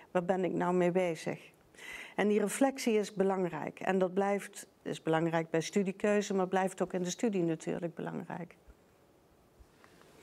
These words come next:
En de allerbelangrijkste reden waarom nadenken over jezelf er zo toe doet, heeft te maken met studiesucces.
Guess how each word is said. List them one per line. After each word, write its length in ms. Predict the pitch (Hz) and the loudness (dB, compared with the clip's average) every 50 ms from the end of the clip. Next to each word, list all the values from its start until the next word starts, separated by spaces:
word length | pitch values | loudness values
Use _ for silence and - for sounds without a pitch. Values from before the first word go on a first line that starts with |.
| - - - - - - - - - - - - - - - - - - - - - - - - _ _ _ _ _ _ _ _ _ _ - - - - - - - - - - - - _ _ - | -20 -20 -20 -20 -20 -20 -20 -20 -20 -20 -20 -20 -20 -20 -20 -20 -20 -20 -18 -18 -18 -18 -20 -20 _ _ _ _ _ _ _ _ _ _ -20 -20 -20 -20 -20 -20 -20 -20 -20 -20 -20 -20 _ _ -2
En 120 | 208 214 | 0 0
de 140 | 214 - - | 0 0 2
allerbelangrijkste 1000 | - 269 320 311 311 240 277 269 277 269 269 254 233 226 226 214 - - - 226 | 2 2 4 4 4 4 4 4 4 4 2 2 2 2 0 0 -2 -4 -2 0
reden 360 | 180 196 220 233 226 214 196 | 2 4 4 4 2 2 2
waarom 720 | 185 190 185 - - - - 202 196 196 - - 190 196 | 2 0 0 0 -2 0 0 2 2 2 2 2 4 4
nadenken 640 | 202 208 220 233 240 202 233 220 202 202 202 202 - - | 4 4 4 2 2 2 2 2 2 2 0 0 0 0
over 300 | 196 190 185 - 190 175 | 0 0 -2 -2 -2 0
jezelf 640 | 185 185 175 175 202 208 214 226 226 - - - - | 2 2 2 2 2 2 2 2 0 0 -2 -6 -4
er 160 | - 180 185 | -2 -2 0
zo 240 | 175 185 190 175 175 | 2 0 0 0 0
toe 220 | 180 - 190 175 - | 0 0 0 0 2
doet, 400 | - 208 247 247 - - - - - _ _ _ _ - - - - | 2 0 0 -2 -6 -12 -18 -20 -20 _ _ _ _ -20 -20 -6 -2
heeft 300 | 208 202 202 196 - - | 0 0 0 0 -2 -2
te 100 | - 190 | 0 2
maken 640 | 196 196 196 202 202 202 202 - 208 202 196 190 196 | 2 2 2 0 -2 -4 -2 -2 0 2 4 4 4
met 400 | 190 202 208 202 - - - - _ _ _ _ _ _ _ - - - | 4 2 0 -4 -8 -16 -16 -18 _ _ _ _ _ _ _ -20 -20 -16
studiesucces. 1000 | - - - 294 262 208 196 - - - 165 - - - - - 165 - - - | -14 -4 0 0 2 2 0 0 0 -2 -2 -2 -4 -6 -6 -6 -8 -10 -14 -18